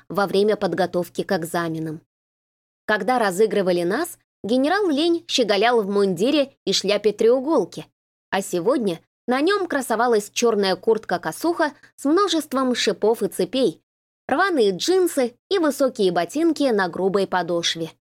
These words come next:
Рогатую голову покрывали длинные волосы.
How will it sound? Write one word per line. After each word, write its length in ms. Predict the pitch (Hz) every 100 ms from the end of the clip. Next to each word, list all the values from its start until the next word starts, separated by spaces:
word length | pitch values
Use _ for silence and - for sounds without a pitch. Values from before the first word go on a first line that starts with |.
| _ _ _ _ _
Рогатую 560 | 202 220 220 214 202 185
голову 480 | 196 311 233 160 - _
покрывали 560 | - 202 247 285 381 370
длинные 560 | 208 208 247 233 233 214
волосы. 540 | 180 170 160 - 156